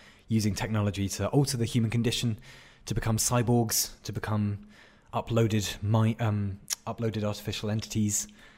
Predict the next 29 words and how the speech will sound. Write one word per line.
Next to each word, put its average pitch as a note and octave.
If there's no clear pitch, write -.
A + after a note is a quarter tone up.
you G2+
know, F2
um, F#2
essentially A#2
the, G2
the G2+
theoretical G#2
side F#2
of, -
of G2
most F#2+
good -
science F2
fiction, E2+
I'd F2+
say. F#2
How -
about C#3
you, A#2
so G#2
I F#2
can F#2+
vengefully A#2
throw G2+
that G2
question F#2+
back F2+
at F#2
you? F#2+